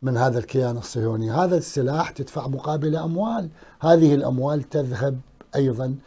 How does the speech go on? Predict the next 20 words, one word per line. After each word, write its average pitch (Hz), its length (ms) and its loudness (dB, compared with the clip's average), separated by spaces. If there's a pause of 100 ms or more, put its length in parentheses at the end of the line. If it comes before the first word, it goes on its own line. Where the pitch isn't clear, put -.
(260)
وتتحول 190 760 6
إلى 135 280 4
سلاح 135 400 -2
أمريكي 127 600 -2
متطور 123 600 0
وغربي 123 400 2
متطور 170 640 6 (440)
لقتل 147 540 4
الشعب 127 800 2
الفلسطيني. 120 1500 -2 (340)
وبهذا 208 440 10
السلاح 165 540 4
يهدد 135 440 2
أن 123 220 -2
نتنياهو 131 680 0 (280)
<clears throat> - 320 6
بشن 131 540 2
عدوان 123 600 0 (1120)
على 127 180 4
لبنان. 87 540 -2